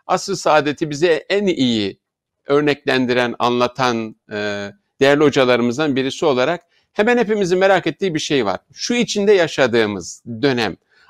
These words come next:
asr-ı saadetin hangi dönemine denk geliyor? Medine dönemi, Mekke dönemi, hicret dönemi, savaş dönemi, barış dönemi. Hani böyle kıyaslamayı severiz ya biz.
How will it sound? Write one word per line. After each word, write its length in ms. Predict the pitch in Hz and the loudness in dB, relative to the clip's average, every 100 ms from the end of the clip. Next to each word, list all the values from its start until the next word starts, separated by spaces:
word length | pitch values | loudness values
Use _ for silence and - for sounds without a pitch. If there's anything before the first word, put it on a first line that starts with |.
| - | -4
asr-ı 300 | 165 185 254 | -2 -2 -4
saadetin 960 | - 175 143 123 120 _ _ - 180 202 | 0 2 4 2 -2 _ _ -4 -2 -2
hangi 640 | 127 - 160 247 240 185 | -8 -2 0 0 -2 0
dönemine 560 | 160 151 147 143 135 92 | 0 2 2 0 0 -2
denk 300 | 110 104 - | -4 -4 -6
geliyor? 420 | 104 92 98 92 107 | -6 -4 -4 -6 -4
Medine 440 | 131 135 151 143 | -4 -2 -2 -2
dönemi, 320 | 147 147 151 | -2 0 0
Mekke 440 | 139 120 - 160 143 | 0 0 0 -2 0
dönemi, 460 | 147 147 147 143 104 | 0 0 0 -4 -4
hicret 460 | 113 104 127 131 | -6 -2 -2 -2
dönemi, 340 | - 147 147 147 | 0 0 0 -2
savaş 460 | - 131 151 - | -2 0 0 0
dönemi, 340 | 156 151 147 127 | -2 0 0 0
barış 340 | 143 165 - | 0 0 0
dönemi. 340 | 147 139 139 135 _ _ | 0 2 0 -4 _ _
Hani 200 | - 170 | -4 0
böyle 280 | 170 196 196 | 4 4 2
kıyaslamayı 600 | - 160 170 185 180 175 | 0 0 0 0 2 2
severiz 540 | - 165 165 208 214 143 | 2 -2 0 -2 -2 -2
ya 140 | 104 | -2
biz. 280 | 90 - | -4 -14